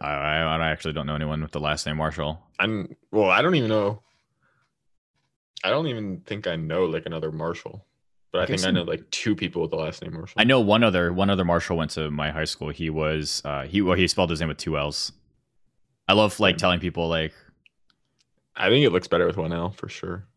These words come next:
Speaker 1: It's, it's unique, I guess. And it,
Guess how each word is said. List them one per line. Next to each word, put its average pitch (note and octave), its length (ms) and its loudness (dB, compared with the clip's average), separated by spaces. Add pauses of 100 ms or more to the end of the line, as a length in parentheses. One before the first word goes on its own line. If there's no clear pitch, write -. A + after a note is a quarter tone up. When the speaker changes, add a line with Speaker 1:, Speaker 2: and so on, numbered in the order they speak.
(120)
Speaker 1:
It's, F#2+ 340 2
it's F#2 260 2
unique, E2+ 420 2
I D#2 80 0
guess. D#2 500 -2 (800)
And F#2 140 4
it, F#2+ 260 0